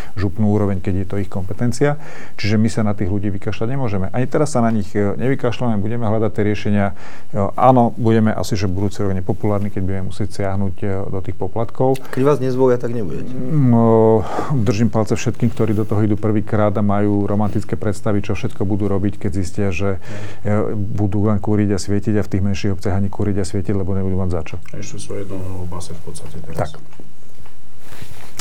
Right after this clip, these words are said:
Speaker 2: No, teda osvedčili sa mesta, osvedčili sa obce hlavne počas týchto, týchto dvoch asi kľúčových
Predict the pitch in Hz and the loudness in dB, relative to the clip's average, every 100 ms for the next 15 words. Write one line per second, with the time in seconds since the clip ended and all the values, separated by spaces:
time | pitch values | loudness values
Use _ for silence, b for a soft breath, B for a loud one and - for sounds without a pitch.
0 | B B - 104 - B 110 - 110 135 | B B 0 0 -2 B -2 0 0 0
1 | 214 - 180 139 98 - 104 - 170 170 | 0 0 0 0 0 -2 -2 0 2 2
2 | - - 104 104 104 - - 80 117 104 | 0 -2 -2 0 -2 -2 -2 -2 -2 0
3 | 95 95 82 95 87 - 98 - 90 - | 0 -2 -4 -4 -2 -2 -2 -2 -2 -2
4 | - 98 104 92 85 95 92 - 85 82 | -2 -2 -2 -2 0 0 0 -4 -6 -4
5 | 78 92 92 - 87 87 90 | -2 -2 -2 -2 0 0 0